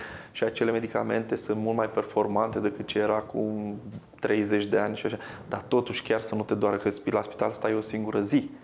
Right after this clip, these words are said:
Adică după aia te duci acasă, mai primești medicamente și acasă, dar totuși cumva să nu simți nimic. Și atunci ajungem la concluzia care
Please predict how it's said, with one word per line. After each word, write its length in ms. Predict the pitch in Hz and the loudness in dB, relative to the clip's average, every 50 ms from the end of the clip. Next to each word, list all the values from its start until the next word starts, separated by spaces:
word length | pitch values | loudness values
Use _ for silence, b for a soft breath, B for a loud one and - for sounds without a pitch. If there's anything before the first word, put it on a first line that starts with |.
| B B | B B
Adică 300 | B - 101 101 101 - | B -2 -2 0 0 0
după 160 | 101 104 - 107 | -2 0 0 0
aia 100 | 113 - | 0 0
te 60 | 123 | -2
duci 120 | 120 - | -2 -2
acasă, 340 | 120 113 - 170 139 - - | -2 0 0 -2 -2 0 0
mai 120 | 98 95 | -2 -2
primești 320 | 98 - 117 127 127 - - | 0 2 0 0 0 0 -2
medicamente 640 | 123 120 120 120 - - 139 160 170 - - - | -2 -2 -2 -2 -2 -2 0 0 0 0 0 0
și 120 | 113 - 127 | 0 0 -2
acasă, 400 | - - - 165 - - - - | -2 0 0 -2 0 -2 -4 0
dar 100 | 101 113 | 0 0
totuși 440 | 113 - - 143 - - 160 156 - B B B B B B B B | 0 2 0 0 2 2 0 0 -2 B B B B B B B B
cumva 560 | B - 131 127 117 123 147 160 160 - - - 131 135 131 127 | B 0 0 0 2 2 2 0 0 -2 -6 -6 -6 -4 -6 -6
să 160 | - - 117 | 0 0 2
nu 120 | 123 147 | 2 2
simți 340 | 151 - - 151 147 143 - | 0 2 0 0 0 0 0
nimic. 380 | 135 123 120 131 156 - - - B B B B B B B B | 0 2 2 0 0 -2 -8 -12 B B B B B B B B
Și 140 | - - - | -6 -2 -2
atunci 420 | 127 127 - - 190 208 202 - - | -2 0 2 2 2 2 2 -2 -2
ajungem 540 | - 135 139 143 185 220 202 175 151 131 117 | 0 0 2 4 4 4 4 4 4 4 4
la 100 | 113 113 | 4 2
concluzia 840 | 113 - 113 107 101 113 123 143 151 156 156 147 131 120 113 - - B B B B B B B - - - | 2 2 -2 0 2 2 0 0 2 2 4 4 4 4 2 2 0 B B B B B B B -20 -4 0
care 520 | 117 113 113 113 110 113 113 113 113 117 | 2 2 4 4 4 4 4 4 2 -2